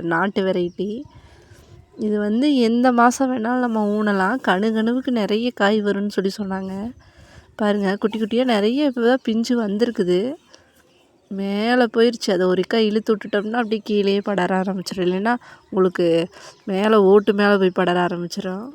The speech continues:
அடுத்து வெண்டைக்காய். வெண்டைக்காய் செடி பாருங்க. அப்படியே சூப்பரா வந்துட்டுருக்குது. வெண்டைக்காய் செடியெல்லாம் பார்த்தீங்கன்னா, இந்த சிறுசுலேயே காய்க்கும் பாருங்க.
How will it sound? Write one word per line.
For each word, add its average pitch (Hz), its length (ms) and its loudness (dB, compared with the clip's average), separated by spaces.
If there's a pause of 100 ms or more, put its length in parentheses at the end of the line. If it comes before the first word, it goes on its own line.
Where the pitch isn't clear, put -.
(3000)
அடுத்து 240 520 -2 (160)
வெண்டைக்காய். 220 680 -2
வெண்டைக்காய் 240 500 -2
செடி 247 200 -6
பாருங்க. 190 300 -4
அப்படியே 190 280 -4
சூப்பரா - 600 -4
வந்துட்டுருக்குது. 185 600 -2 (680)
வெண்டைக்காய் 277 680 0
செடியெல்லாம் 247 440 2
பார்த்தீங்கன்னா, 233 360 0
இந்த 240 140 2
சிறுசுலேயே 262 600 0
காய்க்கும் 208 420 0
பாருங்க. 180 280 -4